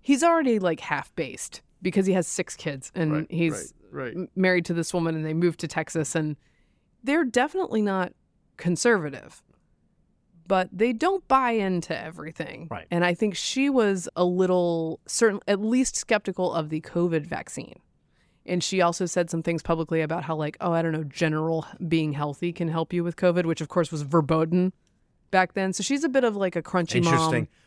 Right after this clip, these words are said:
Speaker 2: Well, that happened with a lot of the crunchy folks because they were already sort of, in many ways, vaccine skeptic, they certainly were not gonna go for the covid vaccine.
Speaker 1: Yeah.
Speaker 2: By logic.
Speaker 1: Right. So he's a little based to begin with.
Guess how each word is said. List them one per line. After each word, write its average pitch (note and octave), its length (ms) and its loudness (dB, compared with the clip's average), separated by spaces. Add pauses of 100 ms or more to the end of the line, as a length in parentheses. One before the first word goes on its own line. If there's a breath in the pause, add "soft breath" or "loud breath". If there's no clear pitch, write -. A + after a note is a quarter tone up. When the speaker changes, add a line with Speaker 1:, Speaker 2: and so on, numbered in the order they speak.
(100)
Speaker 2:
Well, G3 100 4
that A#3+ 120 6
happened C4 340 2
with F#3+ 120 0
a F3 60 0
lot F#3+ 180 6
of G#3 80 2
the D#3 80 -2
crunchy F#3 440 -4
folks - 500 -2 (440)
because D#3 260 0
they F3+ 100 6
were F#3 120 6
already F3+ 300 6
sort F3+ 280 2
of, D#3+ 180 -6 (140)
in D3 140 -4
many E3 160 4
ways, C3 240 0
vaccine C#3+ 400 0
skeptic, - 580 -4 (1000)
they C3+ 200 -2
certainly E3+ 640 2
were B2+ 100 0
not B2+ 180 2
gonna A#2 160 -4
go A#2 140 -2
for A2 320 -8 (100)
the G2+ 180 -10
covid A2+ 320 -10
vaccine. G2 440 -16 (460)
Speaker 1:
Yeah. F#3+ 120 -4 (220)
Speaker 2:
By - 160 4
logic. C3 460 -2
Speaker 1:
Right. G3 320 -2 (360)
So - 220 0
he's C#4 180 2
a F4+ 40 2
little F4 220 0
based F3+ 480 -4
to G3 100 -2
begin D#3+ 280 -2
with. G3 300 -8